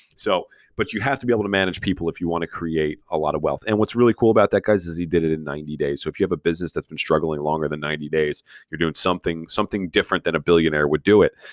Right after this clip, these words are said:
Uh, and I think that that's really telling. For me, it's the same thing. Like, I don't have a, I don't think I have a million dollar business yet. Uh, I think if we had a valuator, evaluator come in and, and check it out, I don't think he would, uh, I don't think he would,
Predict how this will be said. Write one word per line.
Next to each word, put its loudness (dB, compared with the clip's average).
Uh, -2
and 0
I 0
think -8
that -14
that's -2
really -2
telling. -6
For -2
me, 4
it's 2
the -10
same -2
thing. 0
Like, -6
I 0
don't -2
have 0
a, -2
I -4
don't -4
think -8
I -2
have -4
a -4
million -4
dollar 0
business -4
yet. 4
Uh, -4
I 0
think -2
if -6
we 0
had 2
a -2
valuator, 4
evaluator 2
come -4
in -2
and, -4
and -8
check -4
it -6
out, -4
I -2
don't -14
think -16
he -12
would, -6
uh, -6
I -2
don't -4
think -6
he 0
would, 2